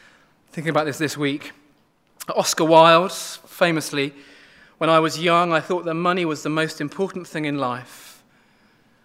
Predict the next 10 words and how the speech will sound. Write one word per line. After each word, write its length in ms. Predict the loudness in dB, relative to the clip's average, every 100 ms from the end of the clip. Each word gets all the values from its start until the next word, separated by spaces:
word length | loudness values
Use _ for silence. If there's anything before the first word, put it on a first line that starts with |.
| _
Now 220 | -2 0 0
that 100 | 0
I 160 | 0
am 80 | 2
old, 420 | 0 0 -2 -8 -14 -16 -16 _ _ _ _ _ _ _ _ -12
I 40 |
know 180 | -8 -6
that 100 | -6
it 100 | -8
is." 680 | -8 -10 -12 -10 -12 -14